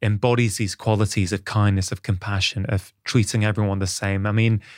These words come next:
I, I've said it before, I'll say it again, that the number one thing I teach my kids is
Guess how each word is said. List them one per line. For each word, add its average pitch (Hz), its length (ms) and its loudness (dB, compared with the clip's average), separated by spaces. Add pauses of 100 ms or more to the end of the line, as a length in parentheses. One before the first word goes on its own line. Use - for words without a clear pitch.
(320)
I, 131 240 -2
I've 113 100 -2
said 139 180 0
it - 60 0
before, 131 240 2
I'll 120 60 2
say 127 180 0
it - 60 0
again, 123 240 2
that 120 240 0
the 123 80 0
number 135 560 4
one 131 340 4
thing 123 400 -2 (100)
I 110 300 0 (440)
teach - 260 -4
my 113 160 0
kids - 640 -4 (800)
is 110 460 0